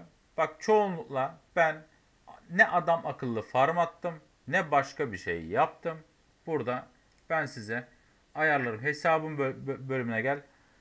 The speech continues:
Ee, satıcı panelime gel abi. Burada, burada mı benim s-, şeyim? Yok,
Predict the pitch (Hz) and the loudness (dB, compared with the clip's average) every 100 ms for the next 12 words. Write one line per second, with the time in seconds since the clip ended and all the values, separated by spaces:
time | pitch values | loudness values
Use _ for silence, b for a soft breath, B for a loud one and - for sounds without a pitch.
0 | b _ 135 123 123 120 120 170 165 160 | b _ -2 2 4 2 0 -2 -2 -4
1 | 165 165 143 131 113 123 143 139 - - | 0 2 0 -2 -2 0 -2 -4 -14 -4
2 | 131 120 117 135 - _ _ _ _ _ | -2 0 -2 -6 -10 _ _ _ _ _
3 | 147 147 139 - 127 147 147 104 95 95 | -10 -6 -6 -8 -8 -4 -2 -2 -4 -6
4 | 95 - - - 101 92 - _ 113 92 | -8 -14 -20 -8 -6 -6 -10 _ -12 -12